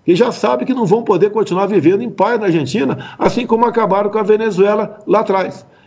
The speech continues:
Então, o que que o, eu, presidente da República, tô fazendo? Eu tô sendo convidado por esse movimento. E já falei que no próximo dia sete, né, pretendo estar aqui em Brasília por volta das dez da manhã e por volta das quinze e trinta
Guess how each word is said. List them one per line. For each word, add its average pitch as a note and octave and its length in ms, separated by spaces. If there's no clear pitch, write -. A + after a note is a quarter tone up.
Então, D4+ 280
o - 40
que B3+ 140
que B3+ 80
o, F3 240
eu, F#3+ 300
presidente D#3+ 240
da C#3 60
República, D3+ 220
tô C#3+ 140
fazendo? B2+ 360
Eu - 140
tô - 100
sendo - 240
convidado B3+ 600
por E3 100
esse C#3 100
movimento. C3+ 460
E - 40
já G#3+ 140
falei A3+ 340
que C3+ 260
no D3+ 140
próximo D#3 320
dia C#3 160
sete, F#3 420
né, F3 80
pretendo G3 600
estar D3 280
aqui C3 160
em C#3 60
Brasília F3 480
por D3 120
volta C#3 260
das C3 80
dez C#3 120
da D3+ 100
manhã E3 420
e F#3 100
por G3 200
volta F3 280
das F3+ 220
quinze F#3+ 300
e - 20
trinta F3+ 600